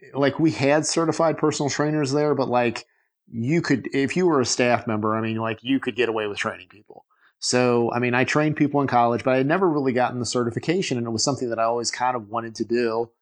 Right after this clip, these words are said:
I was at this job, and once things started to calm down a little bit, and I was reading, um, I was reading some, some personal development, self-help stuff, and then it was like, "Go back to something that you,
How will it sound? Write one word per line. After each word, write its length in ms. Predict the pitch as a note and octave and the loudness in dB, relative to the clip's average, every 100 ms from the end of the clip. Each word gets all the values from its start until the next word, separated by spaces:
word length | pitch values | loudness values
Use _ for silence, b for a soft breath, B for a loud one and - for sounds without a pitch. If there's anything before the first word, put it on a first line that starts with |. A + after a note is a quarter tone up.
| _ _ - | _ _ 0
I 80 | |
was 160 | B2+ B2 | 2 4
at 180 | C3+ - | 2 2
this 200 | A#2+ - | -4 -2
job, 360 | B2+ C#3+ C3 | 2 2 2
and 140 | A#2 A#2 | 0 -4
once 240 | B2 - | -4 -6
things 520 | - B2 A#2+ A#2+ - - _ _ _ _ _ _ _ _ _ - | -6 -4 -4 -6 -8 -12 _ _ _ _ _ _ _ _ _ -14
started 420 | - C3 C3 A2+ | -2 0 2 0
to 80 | A2+ | 0
calm 280 | B2 A#2 | 0 0
down 260 | A2 A2+ C#3 | 0 0 0
a 60 | A#2+ | 0
little 180 | A2+ | -2
bit, 260 | G#2+ A2+ A#2+ | -2 -2 -2
and 100 | A#2+ | -2
I 60 | A#2+ | -2
was 280 | A#2 A2+ B B B B | -2 -4 B B B B
reading, 420 | A2 B2+ C3 B2+ A#2+ | 0 2 4 2 2
um, 360 | A2+ A2 G#2+ - | 0 0 -4 -2
I 60 | |
was 140 | A2+ A2 | 0 2
reading 220 | C#3 C3 | 2 2
some, 320 | - A2+ G#2+ - - | -2 -2 -4 -10 -10
some 520 | - A2+ G#2+ G#2 A#2+ - _ _ _ _ _ _ - | -6 -2 -2 -2 -4 -10 _ _ _ _ _ _ 2
personal 400 | C#3 - C3+ A#2 | 2 4 2 2
development, 500 | A2 B2 B2 A#2 G#2+ | 2 2 2 -2 -2
self-help 540 | - A#2 - C#3+ E3+ | -2 -2 2 0 2
stuff, 480 | - A2+ A2 A2 - b b b - | -2 0 0 -2 -10 b b b -2
and 160 | B2+ | 2
then 100 | D3 | 2
it 120 | D3+ B2 | 2 0
was 160 | A2+ | 0
like, 280 | A2+ A2+ - _ - | 0 -2 -4 _ 0
"Go 140 | C3+ | 2
back 300 | C#3+ D3+ D3+ | 4 2 0
to 60 | C3 | -6
something 500 | - B2+ C#3 B2+ A#2 | -4 -4 -4 -4 -4
that 100 | A#2 | -4
you, 600 | A2+ C3 C3 B2+ B2+ | -2 0 0 0 -2